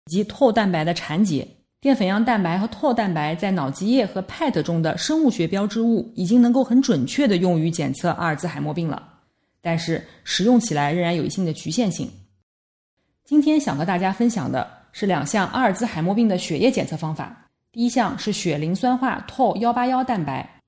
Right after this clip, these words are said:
在二零二零年三月份的《Nature Medicine》杂志上发表了一篇关于血磷酸化透幺八幺蛋白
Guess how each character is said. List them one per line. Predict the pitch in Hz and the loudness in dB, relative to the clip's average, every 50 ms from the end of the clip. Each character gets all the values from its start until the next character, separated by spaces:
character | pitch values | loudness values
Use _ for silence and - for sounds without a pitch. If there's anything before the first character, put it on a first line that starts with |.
| _ _ _ _ _ _ _ | _ _ _ _ _ _ _
在 | _ 240 233 | _ 0 2
二 | - - 285 277 | 2 4 4 4
零 | 262 254 | 4 6
二 | 254 | 4
零 | 254 254 240 | 6 6 4
年 | 226 220 233 | 4 4 0
三 | 226 - 302 302 311 | 0 0 2 2 4
月 | 294 233 | 4 2
份 | 196 - 160 | 2 0 0
的 | 147 139 - | -2 0 2
《Nature | - 214 240 254 269 262 - 226 190 185 | 4 6 8 8 6 6 4 0 2 2
Medicine》 | 202 220 262 247 254 226 - 170 143 | 4 4 4 4 2 0 0 -2 -2
杂 | 139 151 143 | -2 -2 -4
志 | 147 147 160 | -2 -2 -4
上 | - 156 - - - - _ _ _ _ _ _ _ _ _ | -4 -4 -6 -8 -8 -16 _ _ _ _ _ _ _ _ _
发 | 226 220 | 0 0
表 | 202 196 165 | 2 4 2
了 | 147 156 | 2 2
一 | 160 165 | 0 -2
篇 | 165 - 185 175 180 180 - - - _ _ _ | -2 -2 -2 -2 -2 -2 -6 -12 -20 _ _ _
关 | _ 226 226 226 202 | _ 0 0 2 2
于 | 190 190 202 - - | 2 0 -2 -4 -8
血 | - - - 190 165 143 | -12 -4 0 0 0 2
磷 | 147 156 165 | 0 0 -2
酸 | 190 190 - 262 269 | -2 0 0 0 0
化 | 254 254 247 - - - | 0 0 -4 -4 -6 -10
透 | - - 254 254 208 165 | -10 -2 0 2 2 2
幺 | 190 226 233 240 | 0 0 0 2
八 | 247 247 247 | 2 2 2
幺 | 254 254 254 | 2 2 2
蛋 | 254 247 202 170 | 2 0 -2 0
白 | 143 147 147 151 - - | -2 -4 -6 -6 -8 -10